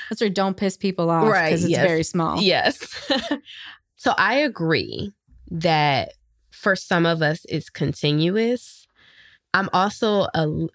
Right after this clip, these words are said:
Speaker 2: a very hopeful person.
Speaker 1: Mm.
Speaker 2: Even though trauma is happening doesn't mean that I can't have a full life.
Speaker 1: Mm-hmm.
Speaker 2: And that's, like, a different perspective.
Speaker 1: Yeah.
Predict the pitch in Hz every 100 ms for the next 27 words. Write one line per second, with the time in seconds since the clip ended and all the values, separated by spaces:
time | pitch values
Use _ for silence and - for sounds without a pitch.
0 | _ 151 151 165 160 - 180 - 180 202
1 | - 226 - 240 233 240 214 196 185 180
2 | - 214 220 202 180 165 156 165 165 160
3 | 156 156 160 170 _ _ _ _ - -
4 | 170 156 156 147 160 - 147 - 196 180
5 | 160 151 151 151 117 151 151 151 151 151
6 | - - - 160 143 127 151 139 - -
7 | - 65 53 53 - - _ _ 226 214
8 | 240 240 - 180 170 170 185 160 - 143
9 | 147 143 165 156 - - 185 - 170 180
10 | - 180 180 185 196 202 185